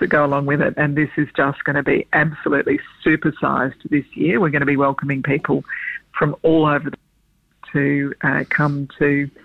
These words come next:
World Pride. So, um, we'll have, you know, a lot of the same events as usual, but also, uh, the World Pride Bridge March. And it's not just, it's not just party, party, party, although there's a lot of party. There's also gonna be the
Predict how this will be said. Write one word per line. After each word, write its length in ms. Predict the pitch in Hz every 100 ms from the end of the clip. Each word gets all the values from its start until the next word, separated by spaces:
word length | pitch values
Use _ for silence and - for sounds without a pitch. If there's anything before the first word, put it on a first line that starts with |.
| - - _ -
World 380 | 170 160 147
Pride. 460 | - 143 151 214 196 -
So, 360 | 156 151 151 147 -
um, 500 | 143 135 139 139 - _ - -
we'll 140 | 185 156
have, 220 | 147 160 - -
you 80 | 156
know, 100 | 143
a 20 |
lot 160 | 160 156
of 100 | 139
the 120 | 147 -
same 180 | 143
events 380 | 139 139 143 - -
as 160 | 143 147
usual, 360 | 147 143 143
but 260 | 127 143 -
also, 680 | 151 151 - 147 143 143 139 -
uh, 180 | 139 135
the 160 | 147
World 340 | 151 151 143 131
Pride 440 | - 139 139 -
Bridge 280 | 165 175 -
March. 380 | 175 180 180 - - - - - - -
And 280 | 202 202 -
it's 200 | 220 -
not 280 | 277 233 -
just, 220 | 151 147 - _ _ -
it's 200 | 165 -
not 180 | 175 -
just 260 | 151 139
party, 280 | - 143 147
party, 320 | 135 139 135
party, 320 | 139 - - 220
although 220 | 135 127
there's 180 | 123 -
a 40 |
lot 100 | 127
of 80 | -
party. 340 | 139 139 180
There's 300 | 196 147 143
also 280 | 151 143 147
gonna 160 | 139 143
be 140 | 143
the 300 | 135 143 139